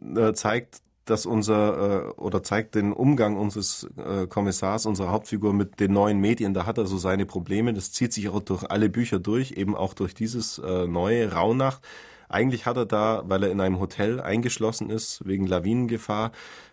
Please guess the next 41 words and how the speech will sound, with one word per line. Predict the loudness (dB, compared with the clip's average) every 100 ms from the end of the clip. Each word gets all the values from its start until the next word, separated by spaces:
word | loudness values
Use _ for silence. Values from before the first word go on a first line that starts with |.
| -4
äh, | -2
mit, | 0 0 -2 -10 -8
äh, | -4 -2 -2 -4 -8 -6
einem | -4 -4 -6
Kreis | -4 -2 -2
von | -4 -4
Verdächtigen | -2 -2 -4 -4 -4
und | -2
einer | -2 -2
Leiche, | 0 -2 -2 -2 -4 -6 -20 -10
hat | -4 -2
er | 0
da | 0
eigentlich | 0 0 -2
überhaupt | 0 0 0
keine | 0 0
Möglichkeit, | 2 2 -2 -8 -6 -6 -6 -10 -10
äh, | -8 -8 -6
neue | 0 2 4
Medien | 4 4 0
zu | -2
benutzen, | 0 0 0 -2 -6
bis | -6 -6
auf | -6 0
einmal, | 2 4 2 0 -6 -6
da | -8
kann | -2 0
er |
eine | 2 0
E-Mail | 0 2 0
schreiben | -2 -6 -6 -4
an | -2 0
sein | 0 -2 -2
Büro, | -2 0 0 -2
er | 0
weiß | 2 2 -2
nicht, | -4
wer | -2
da | 0
Dienst | 0 0 0 -2
hat, | -6 -6